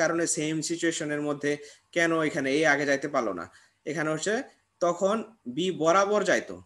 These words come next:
বরাবর যখন যাবে, তখন তার যে বরাবর যে রাস্তাটা, সেই রাস্তাটাকে ইনক্রোচারে করবে এ, কিন্তু এই ক্ষেত্রে বি বরাবর যাচ্ছে না, বি পা-, কর্নারের দিকে যে রাস্তাটা, সেদিকে যাচ্ছে। তো এই ক্ষেত্রে ডি এর, এ প্রাথমিকভাবে এর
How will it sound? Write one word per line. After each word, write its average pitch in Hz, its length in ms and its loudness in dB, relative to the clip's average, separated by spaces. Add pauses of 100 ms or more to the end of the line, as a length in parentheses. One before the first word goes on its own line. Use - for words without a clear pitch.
(440)
বরাবর 196 360 6 (120)
যখন 160 200 -2 (100)
যাবে, 151 240 4 (140)
তখন 139 220 -2 (120)
তার 160 260 4
যে 156 80 0 (120)
বরাবর 160 340 4 (100)
যে 139 80 2
রাস্তাটা, 135 500 -2
সেই 143 160 -2
রাস্তাটাকে 131 380 -4
ইনক্রোচারে 127 480 -4
করবে 113 220 -4 (240)
এ, - 20 -4 (460)
কিন্তু 139 180 -8 (180)
এই 196 120 6
ক্ষেত্রে 165 320 -2 (220)
বি 156 100 0 (180)
বরাবর 180 380 2
যাচ্ছে 127 260 -4
না, 101 60 -8 (100)
বি 139 120 -2 (1400)
পা-, 131 220 -2
কর্নারের 180 560 4
দিকে 160 220 -2
যে 151 140 2
রাস্তাটা, 147 260 0 (120)
সেদিকে 139 320 -2
যাচ্ছে। 107 200 -8 (100)
তো 143 100 -6 (440)
এই 147 100 -8
ক্ষেত্রে 165 260 -8 (520)
ডি 202 120 -4 (140)
এর, 208 80 0 (280)
এ 196 40 -2 (140)
প্রাথমিকভাবে 170 720 -2 (300)
এর 196 140 0